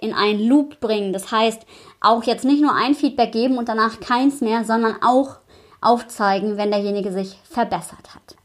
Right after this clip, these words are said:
Auch immer wieder gezeigt, was Motivation total killt, ist das Thema mangelnde Transparenz. Das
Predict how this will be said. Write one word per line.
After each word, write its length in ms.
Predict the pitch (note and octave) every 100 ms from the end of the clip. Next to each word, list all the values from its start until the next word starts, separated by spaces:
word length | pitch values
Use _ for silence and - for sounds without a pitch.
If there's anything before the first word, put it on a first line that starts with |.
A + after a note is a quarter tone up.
| _ _
Auch 260 | G#3+ C4+ D4
immer 360 | - C#4+ C#4
wieder 460 | A#3 C4+ C#4+ D4+ E4
gezeigt, 760 | C#4+ - - A3+ B3 C#4 - - - - -
was 360 | G#3 A3+ B3+
Motivation 1040 | C4 C4 B3+ A3 A3 - B3+ B3+ B3+ B3 A#3+
total 920 | - A3 G#3+ - C4+ C#4 D4+ D#4+ D#4+ - _ _ _ _ _ _ _ _
killt, 540 | - B3+ A#3 B3 - - _
ist 480 | G3+ G#3 G#3 - - _ - - - -
das 180 | - G3+
Thema 400 | - G3+ G3 G3 A#3
mangelnde 880 | G#3 G#3 G#3 G3 G3 F#3+ F#3 F3+ F#3+ -
Transparenz. 1040 | - G3 E3 - - G3+ G3 - - - - _ _ - - - -
Das 280 | - A#3 -